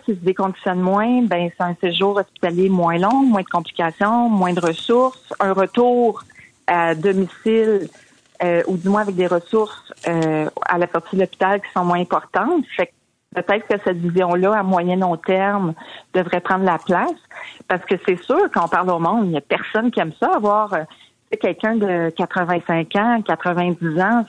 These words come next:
sur une civière à l'urgence. Spontanément, on s'entend, on n'a pas besoin d'être docteur pour se dire que ça n'a pas de bon sens, là.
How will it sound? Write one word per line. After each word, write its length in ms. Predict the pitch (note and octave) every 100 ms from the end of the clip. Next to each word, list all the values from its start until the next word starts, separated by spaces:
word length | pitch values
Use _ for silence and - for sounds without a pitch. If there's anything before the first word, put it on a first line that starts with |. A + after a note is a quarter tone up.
| -
sur 100 | F3
une 140 | D#3+ -
civière 340 | D#3+ F3+ G3+
à 80 | F3+
l'urgence. 560 | E3+ D#3 E3+ G#3 G3 - _
Spontanément, 800 | G3 G3 G3+ G#3 F3+ F3+ A3+ C#4 - - - -
on 120 | E3+
s'entend, 340 | D#3+ D3+ A3
on 100 | G3+
n'a 80 | F3+
pas 140 | E3+ F3+
besoin 240 | F3+ G3
d'être 180 | G3+ E3
docteur 380 | E3+ - F#3+ G3
pour 140 | E3 E3
se 80 | E3
dire 200 | D3+ F3+
que 80 | F3+
ça 80 | E3+
n'a 40 |
pas 100 | D#3+
de 60 | D#3+
bon 160 | D#3+ D#3+
sens, 360 | - G#3+
là. 60 | G3+